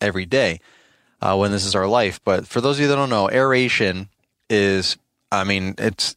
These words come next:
it's in, it's in the name, right? It's aerating the soil. It's getting air and, uh, nutrients, you know, like fertilizer and just natural organic, uh, nutrients from the environment,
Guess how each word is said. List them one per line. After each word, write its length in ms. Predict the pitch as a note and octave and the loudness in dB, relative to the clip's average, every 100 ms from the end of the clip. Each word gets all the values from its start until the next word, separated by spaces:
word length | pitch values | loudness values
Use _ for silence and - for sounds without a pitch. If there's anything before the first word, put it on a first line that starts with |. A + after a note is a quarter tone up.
| - | -4
it's 300 | B2+ - - _ _ _ | -2 -2 -6 _ _ _
in, 240 | C#3 C3 B2+ | -4 -2 -2
it's 240 | A#2+ A2+ C#3+ | -2 0 0
in 80 | |
the 80 | A#2 | 0
name, 280 | G2+ G#2+ F2+ | 0 0 0
right? 140 | F#2+ | 0
It's 180 | G2+ G2 - | 0 -2 0
aerating 540 | B2+ C3+ B2+ A#2+ A2+ | 2 2 2 2 0
the 100 | G2+ | -2
soil. 640 | F2+ - A#2 G2 E2+ E2+ - _ _ - | -2 0 2 2 0 -4 -10 _ _ -4
It's 200 | G#2 - | -4 -2
getting 440 | A#2+ A2+ A2 - | 0 0 0 -2
air 540 | A#2 B2 B2 A#2 A#2 A#2 _ - | 0 2 2 2 0 -4 _ -6
and, 320 | A2 G2+ F#2 | -2 -2 -2
uh, 320 | F#2+ F#2+ F2+ | 0 0 0
nutrients, 920 | F2 G2+ C3 - C3 A2 G2+ G2+ - - _ _ _ _ - | 0 0 0 0 0 0 0 -2 -6 -6 _ _ _ _ -6
you 80 | G#2 | -2
know, 60 | |
like 160 | G2 F#2 | 0 -2
fertilizer 880 | - A#2 A2 G#2+ G2+ G2+ G2+ G2+ G2 | 0 0 4 4 2 0 0 0 0
and 100 | F#2 | 0
just 140 | F#2+ | -4
natural 420 | G2+ G2 G2 - | -2 -2 -2 -2
organic, 720 | F#2+ G2+ F2+ G2+ G2 F#2+ - - | 0 0 0 -2 0 -2 -6 -4
uh, 160 | G2+ | -2
nutrients 640 | F#2+ G#2+ - G#2+ G2 G2 | 0 -2 0 0 0 -2
from 240 | - G#2+ G2 | -2 -2 -2
the 80 | G2 | -2
environment, 840 | F#2+ G2+ G2+ F#2+ F#2+ F#2+ G2 | 0 0 0 0 -2 -2 -4